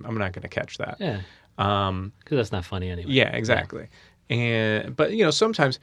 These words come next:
Speaker 1: sometimes people can really start with that kinda dynamic of being like, "Oh, the dates are just a little bit off."
Speaker 2: Yeah.
Speaker 1: And then, like, it'll clue in and they can use it as a bit.
Speaker 2: Okay.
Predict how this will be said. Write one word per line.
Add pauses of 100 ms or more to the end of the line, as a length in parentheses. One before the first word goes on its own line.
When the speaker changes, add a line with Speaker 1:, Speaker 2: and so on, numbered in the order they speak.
Speaker 1:
sometimes
people
can (200)
really
start
with
that
kinda
dynamic
of
being
like,
"Oh,
the
dates
are
just
a
little
bit
off."
Speaker 2:
Yeah.
Speaker 1:
And
then,
like,
it'll
clue
in
and
they
can
use
it
as
a
bit. (140)
Speaker 2:
Okay.